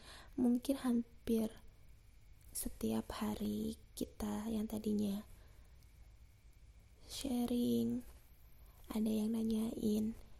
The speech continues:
"Ada apa hari ini? Ada cerita apa hari ini?" gitu. Sekarang udah nggak lagi. Prosesnya mungkin lama. Mulai dari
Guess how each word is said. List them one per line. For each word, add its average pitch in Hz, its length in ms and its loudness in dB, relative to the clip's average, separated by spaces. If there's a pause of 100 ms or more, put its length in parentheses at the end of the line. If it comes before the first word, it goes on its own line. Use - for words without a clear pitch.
(760)
"Ada 220 420 2
apa 220 600 0
hari 214 240 0
ini? 202 420 2
Ada 196 160 0
cerita 214 380 -2
apa 226 260 -2
hari 214 320 -4
ini?" 208 380 2
gitu. - 340 -10 (600)
Sekarang 233 480 0
udah 233 100 2
nggak 220 240 0
lagi. 214 460 2 (1500)
Prosesnya 254 540 2
mungkin 269 560 2 (160)
lama. 202 640 -2 (2750)
Mulai 220 380 2
dari 208 480 0